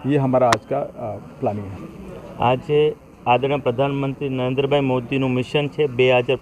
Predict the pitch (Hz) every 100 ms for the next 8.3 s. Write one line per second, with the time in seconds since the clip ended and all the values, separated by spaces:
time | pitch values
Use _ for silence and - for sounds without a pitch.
0 | - 117 - 127 - 139 160 - - -
1 | 113 120 139 170 190 151 143 147 - 127
2 | 143 139 131 98 - - - - - -
3 | - - - 147 147 147 147 190 180 185
4 | - - 123 127 160 147 147 156 160 156
5 | 160 165 165 156 - - - - 147 156
6 | 185 - - - - - - - 127 135
7 | 151 160 156 147 156 160 - 175 147 -
8 | 147 131